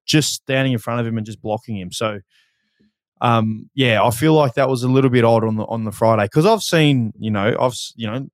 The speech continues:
we, we li-, our, one of your ex-teammates and one of my teammates, Libba, he does it all the time. He does it as well as anybody, where he tries to, you know, tries, tries to get our own ruckman free from the opposition ruckman just by blocking him.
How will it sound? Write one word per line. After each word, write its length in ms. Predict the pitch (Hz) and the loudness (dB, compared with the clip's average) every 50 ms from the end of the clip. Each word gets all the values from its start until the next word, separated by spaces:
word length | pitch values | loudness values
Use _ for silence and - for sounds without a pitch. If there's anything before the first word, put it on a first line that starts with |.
| _ _ _ | _ _ _
we, 220 | 139 147 160 160 - | -12 -12 -12 -12 -10
we 360 | - 147 165 170 165 156 139 - _ _ - | -8 -8 -8 -8 -8 -10 -14 -18 _ _ -12
li-, 260 | 117 113 123 143 139 _ _ _ _ - | -10 -8 -8 -8 -10 _ _ _ _ -4
our, 240 | 117 131 139 139 127 | 0 2 2 2 0
one 380 | 110 - - - - 123 131 | -2 -6 -12 -4 0 2 4
of 60 | 123 120 | 4 4
your 80 | 123 | 4
ex-teammates 520 | 131 127 - - 127 120 120 117 113 - - | 2 2 0 -2 0 0 2 0 0 -2 -4
and 260 | 113 110 107 107 110 | -4 -4 -6 -6 -8
one 120 | 117 117 | -10 -12
of 80 | 110 107 104 _ _ _ _ | -14 -16 -20 _ _ _ _
my 180 | - 113 127 156 | -6 -4 -2 -2
teammates, 400 | - - 135 113 107 107 104 - | 0 2 2 4 4 2 0 2
Libba, 340 | 117 135 156 143 113 101 107 | 2 2 2 2 2 2 2
he 120 | 131 156 | 2 2
does 260 | 160 156 147 143 127 | 2 2 2 2 2
it 140 | 120 120 - _ _ _ _ _ _ _ _ _ _ _ _ _ _ | 0 -2 -4 _ _ _ _ _ _ _ _ _ _ _ _ _ _
all 160 | - 147 147 | 2 2 2
the 100 | 127 117 | 2 2
time. 320 | 104 - - 123 156 175 156 | 0 0 0 2 4 4 4
He 60 | 131 | 4
does 200 | 127 135 131 123 | 4 4 2 2
it 40 | 127 | 2
as 100 | 127 113 | 2 2
well 180 | 110 120 120 117 | 2 0 0 0
as 100 | 110 107 | 2 2
anybody, 400 | 110 139 170 175 175 151 123 117 | 2 2 2 4 4 4 4 4
where 200 | 110 113 117 110 110 | 4 4 2 2 0
he 60 | 110 | -2
tries 320 | - - 131 117 117 110 - | -2 0 2 2 2 0 -2
to, 260 | - - 113 107 - | -6 -8 -6 -6 -4
you 100 | 104 113 | -2 0
know, 260 | 110 107 113 139 165 160 - _ _ _ _ _ - | 0 2 0 0 -2 -6 -10 _ _ _ _ _ -4
tries, 380 | - 151 147 147 147 135 113 | -2 0 2 4 2 2 0
tries 240 | - - 180 190 185 | 0 0 2 2 2
to 60 | 160 | 2
get 180 | 156 170 156 - - | 0 0 0 -2 -2
our 220 | 131 156 160 - - | 0 0 2 2 2
own 180 | 147 170 180 | 2 4 4
ruckman 340 | 165 156 139 - - 139 120 110 | 4 2 0 0 -2 -4 -4 -4
free 380 | - - - 170 180 147 120 | -4 -2 0 2 4 4 2
from 380 | 110 - - 143 131 127 127 120 | 0 0 0 2 2 2 2 2
the 80 | 123 131 | 2 2
opposition 380 | 131 - 131 135 131 - 127 | 2 0 -2 -4 -4 -2 0
ruckman 240 | 123 131 131 - 123 | 0 -2 -2 -2 -6
just 160 | 123 131 - | -6 -6 -4
by 100 | - 127 | -4 -4
blocking 360 | 117 110 123 156 - - 190 135 | -4 -4 -4 -6 -6 -6 -8 -10
him. 160 | 90 80 | -10 -12